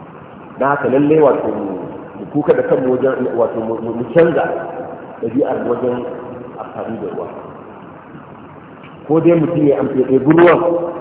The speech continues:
ya rinka yi na alwalanci, ko kuma ya san dabara da yanda yake ke karanta, in daga ruwan famfo ne, yanda yake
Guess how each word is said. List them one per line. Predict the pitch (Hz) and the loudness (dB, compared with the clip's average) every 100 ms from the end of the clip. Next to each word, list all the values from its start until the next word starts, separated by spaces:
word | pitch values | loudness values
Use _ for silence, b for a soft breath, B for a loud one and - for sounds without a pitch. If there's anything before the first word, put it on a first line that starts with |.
| - - | -12 -4
ya | 110 | 0
rinka | 139 143 143 | 0 2 2
yi | 139 139 131 | 4 2 2
na | 135 123 | -2 0
alwalanci, | 123 131 120 131 127 | 2 0 0 -4 0
ko | 160 | 0
kuma | 170 180 | 4 4
ya | 151 | 6
san | 151 147 | 4 2
dabara | 123 123 123 | 4 4 4
da | 110 110 | 2 0
yanda | 123 123 123 | 0 2 -2
yake | 120 117 | -4 -4
ke | 127 | -4
karanta, | - 156 135 117 101 - - - - | 2 2 4 2 -2 -4 -10 -12 -2
in | 151 151 | 2 2
daga | 123 | 2
ruwan | 120 131 127 | 4 2 2
famfo | 135 123 120 | -2 0 0
ne, | |
yanda | 123 123 | 0 0
yake | 120 | -2